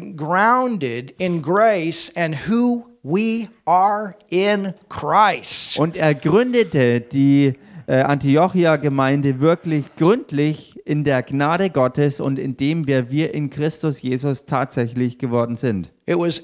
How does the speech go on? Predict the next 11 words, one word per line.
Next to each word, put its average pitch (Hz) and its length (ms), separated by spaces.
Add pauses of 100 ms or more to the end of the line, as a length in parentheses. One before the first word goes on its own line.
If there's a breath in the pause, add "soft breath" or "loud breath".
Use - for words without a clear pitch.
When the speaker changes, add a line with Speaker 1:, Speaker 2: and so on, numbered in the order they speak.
Speaker 1:
Antioch 190 840
where 156 160
believers 156 680
were 131 140
first 185 460
called 156 340
Christians. 101 720
Speaker 2:
Und 127 120
es 131 160
war 143 220
dann 156 500